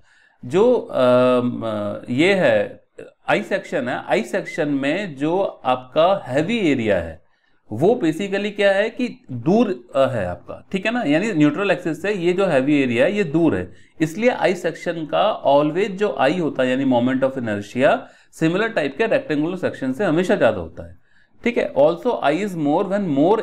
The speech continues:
area is located away from the neutral axis, ओके। जितना दूर होगा उतना ही ज्यादा moment of inertia होगा। और फ्लेंज यानी ये जो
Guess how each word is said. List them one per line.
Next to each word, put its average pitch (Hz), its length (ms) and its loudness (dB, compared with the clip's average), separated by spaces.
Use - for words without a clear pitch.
area 160 340 0
is 214 160 -6
located 147 540 -2
away 147 340 2
from 135 240 0
the 254 100 0
neutral 240 420 0
axis, - 360 -14
ओके। 208 280 0
जितना 214 320 2
दूर 240 200 2
होगा 185 280 4
उतना 185 320 -2
ही 233 140 0
ज्यादा 214 220 2
moment 156 340 0
of 175 140 0
inertia 135 340 -2
होगा। 135 300 2
और 220 360 0
फ्लेंज 180 400 -4
यानी 135 200 -2
ये 151 200 0
जो 147 120 -2